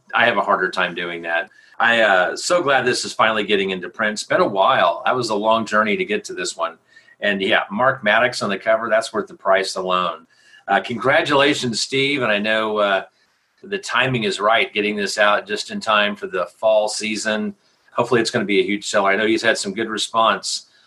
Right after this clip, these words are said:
already on Amazon. Uh, spreading the word, I know I posted the cover reveal over at, uh,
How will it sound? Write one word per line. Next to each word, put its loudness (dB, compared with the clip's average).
already 2
on 0
Amazon. -2
Uh, 4
spreading -2
the 0
word, 2
I 0
know 0
I 2
posted -4
the -10
cover 0
reveal 2
over -2
at, -8
uh, 2